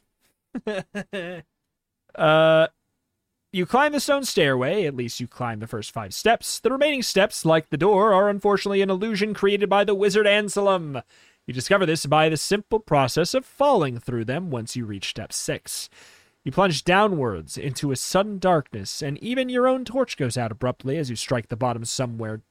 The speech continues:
below the level of the first, of the floor of the room you have just left. As you lie winded in the darkness, roll one die to find out how many life points, life points you lost in the fall.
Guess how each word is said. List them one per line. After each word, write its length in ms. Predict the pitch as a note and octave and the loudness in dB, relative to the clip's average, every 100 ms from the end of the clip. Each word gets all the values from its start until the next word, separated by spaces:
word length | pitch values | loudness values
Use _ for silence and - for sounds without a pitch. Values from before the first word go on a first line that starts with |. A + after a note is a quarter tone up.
| - | -8
below 400 | B2 B2 D3+ D#3+ | -6 0 2 2
the 120 | D3 | 0
level 360 | C#3+ E3+ F3+ F#3+ | 2 2 4 2
of 100 | C#3+ | 2
the 100 | C#3+ | -2
first, 520 | _ A3 A#3+ - - _ - | _ 0 0 -4 -10 _ -4
of 100 | D#3+ | -4
the 80 | D#3 | -4
floor 340 | A#3+ D4+ E4 | -2 0 2
of 160 | A#3 G#3+ | 2 2
the 80 | |
room 280 | F#3 A3+ A3+ | 2 0 0
you 120 | G3 | -2
have 100 | E3 C3 | -4 0
just 280 | G#3+ - | -2 0
left. 500 | D#3 F3 C#3 _ _ _ _ _ _ _ _ - | -2 0 -2 _ _ _ _ _ _ _ _ -8
As 120 | B2+ | -2
you 80 | D#3 | 2
lie 200 | G#3 A#3 | 2 2
winded 360 | G#3+ D4 D4+ | -2 -8 -6
in 100 | C#4+ | -6
the 60 | C4 | -2
darkness, 460 | A#3+ A#3+ - G#3 E3 | 2 2 0 -2 2
roll 220 | E3+ D#3+ | 2 2
one 340 | F3 A#3+ B3+ | 4 2 2
die 420 | G#3+ F#3+ D3+ C#3+ | 4 4 4 4
to 80 | C#3+ | 2
find 240 | C#3 E3 D#3+ | 2 2 4
out 140 | D3+ | 4
how 80 | D#3+ | 2
many 160 | F#3+ | 2
life 320 | E3 F3 F3+ - | 2 2 2 2
points, 340 | F3 E3 - _ | 2 2 -4 _
life 320 | E3+ F#3+ B3 - | 0 0 0 -2
points 280 | F#3+ F#3+ F#3+ | -2 -2 -6
you 80 | |
lost 400 | D#3+ D#3+ F3+ - | 0 2 4 2
in 100 | F#3+ | -2
the 100 | E3 | -2
fall. 600 | C#3 - D3+ C#3 G#2+ F2+ | -4 0 2 2 0 -8